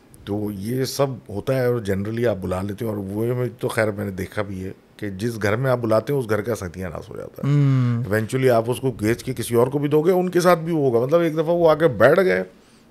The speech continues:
Speaker 1: बैठ गए।
Speaker 2: बैठ गए।
Speaker 1: नहीं जाते।
Speaker 2: सलाम, स्लीप पैरालिसिस।
Speaker 1: वो एक अलग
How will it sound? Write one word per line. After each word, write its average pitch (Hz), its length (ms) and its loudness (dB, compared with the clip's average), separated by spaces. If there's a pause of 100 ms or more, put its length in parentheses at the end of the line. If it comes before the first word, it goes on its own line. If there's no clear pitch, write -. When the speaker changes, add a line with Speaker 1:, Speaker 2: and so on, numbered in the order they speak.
Speaker 1:
बैठ 92 260 -2
गए। 69 140 -6
Speaker 2:
बैठ 156 240 2
गए। 120 220 -6 (440)
Speaker 1:
नहीं 113 280 -2
जाते। 87 320 -4 (720)
Speaker 2:
सलाम, 208 260 6
स्लीप 269 640 -2
पैरालिसिस। 180 500 2 (960)
Speaker 1:
वो 92 260 -2
एक 101 180 0
अलग 101 260 0